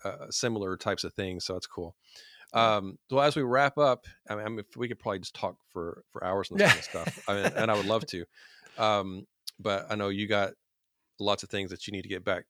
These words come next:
Speaker 1: back to, so I won't, I'll let you do it. But as we wrap it up here, um, what's some advice that you would give people listening that wanna do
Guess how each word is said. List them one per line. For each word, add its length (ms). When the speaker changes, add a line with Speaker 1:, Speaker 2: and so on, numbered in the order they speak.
Speaker 1:
back 200
to, 200
so 240
I 60
won't, 180
I'll 120
let 180
you 60
do 200
it. 180
But 260
as 160
we 60
wrap 260
it 80
up 200
here, 580
um, 340
what's 260
some 140
advice 460
that 160
you 100
would 140
give 380
people 240
listening 460
that 180
wanna 300
do 420